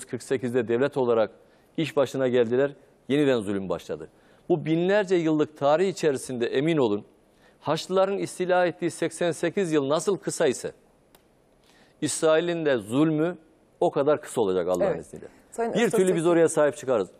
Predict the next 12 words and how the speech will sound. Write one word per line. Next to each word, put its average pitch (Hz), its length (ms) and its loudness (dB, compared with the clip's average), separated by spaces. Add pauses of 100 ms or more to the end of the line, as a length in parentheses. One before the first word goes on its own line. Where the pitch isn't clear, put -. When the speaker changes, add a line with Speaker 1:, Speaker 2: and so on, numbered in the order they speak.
(120)
Speaker 1:
Tek - 220 -2
tek 156 200 -2 (100)
şurada, 131 360 -2 (680)
tek - 260 -4
derdimiz 143 400 0
şu. 104 280 -4 (720)
Özellikle 180 500 0
Şerif 165 300 0
Hüseyin'le 156 440 -2
başlayan 143 340 0
ihanetler 143 680 0
zinciri, 95 480 -4